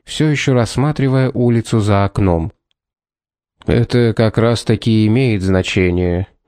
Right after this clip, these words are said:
и я не жду, что кто-то сможет простить меня за эти подозрения. Ведь я же не смогу простить человека,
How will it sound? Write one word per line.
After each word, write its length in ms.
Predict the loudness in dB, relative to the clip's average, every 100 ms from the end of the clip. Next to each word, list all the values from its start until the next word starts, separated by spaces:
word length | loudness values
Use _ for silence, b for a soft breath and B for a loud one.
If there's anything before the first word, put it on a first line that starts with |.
| _ -4
и 100 | -2
я 280 | 0 0 0
не 180 | 0
жду, 320 | -2 -2 -4 -4
что 240 | -4 -4
кто-то 440 | -4 -2 -2 -2
сможет 520 | -4 -2 0 0 -2 0
простить 500 | 0 -2 -4 -4 0
меня 260 | 0 0
за 160 | 0 0
эти 280 | -2 -2 -2
подозрения. 920 | 0 0 0 0 0 0 0 -4 -8 _ _ _ _
Ведь 300 | 0 0 0
я 240 | 0 2 2
же 180 | 0
не 160 | 0 0
смогу 480 | 0 0 2 0 0
простить 480 | 0 0 0 -4 -2
человека, 760 | 0 0 0 0 -2 -2 -2